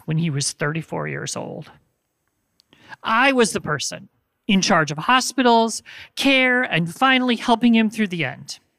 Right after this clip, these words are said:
His cam-, family came for the final days, but it was intense and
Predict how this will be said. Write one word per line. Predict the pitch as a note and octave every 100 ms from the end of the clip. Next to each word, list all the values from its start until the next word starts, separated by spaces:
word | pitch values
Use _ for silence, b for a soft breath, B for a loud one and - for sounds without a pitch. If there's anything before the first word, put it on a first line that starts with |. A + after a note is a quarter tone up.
| _ _ _ _ _ B B B B
His | G3 -
cam-, | C4 B3+ B3 B3+ -
family | B3+ A#3+ B3 B3 A#3+
came | - B3 A#3+ A#3+ A#3
for | A3+
the | G#3+
final | A3+ A3+ A3
days, | G#3+ G#3 G#3 G3 - B B
but | B3 A#3
it | C#4+
was | C4 A#3
intense | C#4 A3 - F#3+ A3 F3 D3 -
and | D#3 D3